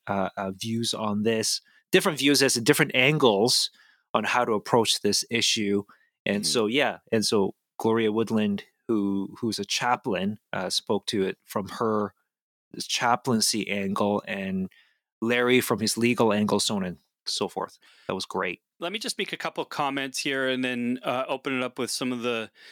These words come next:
Speaker 3: questions that I think came out from this. First of all, this was a great event, well, well attended in person and really well attended online. We were able to address some important issues that,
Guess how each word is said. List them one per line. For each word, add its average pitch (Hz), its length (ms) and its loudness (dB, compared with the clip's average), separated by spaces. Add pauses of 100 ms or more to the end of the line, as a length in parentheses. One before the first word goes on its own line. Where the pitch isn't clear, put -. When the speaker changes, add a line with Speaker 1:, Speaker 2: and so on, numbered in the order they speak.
(320)
Speaker 3:
questions 127 440 -6
that 120 140 -2
I 117 80 -4
think 120 280 -8
came 120 260 -6
out 117 240 -6
from 117 280 -4
this. 110 260 -6
First 160 260 -2
of - 60 -8
all, 143 240 -2 (360)
this 147 140 0
was 143 120 0
a 135 40 -2
great 135 300 -2
event, 117 320 -4
well, 143 400 0
well 147 200 0
attended 131 380 -4
in 127 120 -4
person 139 460 -2
and 123 240 -2
really 135 220 0
well 123 220 -2
attended 117 440 -4
online. 120 680 -2 (460)
We 135 140 -2
were 143 100 -2
able 139 140 -6
to 139 120 -4
address 127 300 -2
some 127 80 -6
important 127 340 -2
issues 120 460 -6 (640)
that, 139 320 -4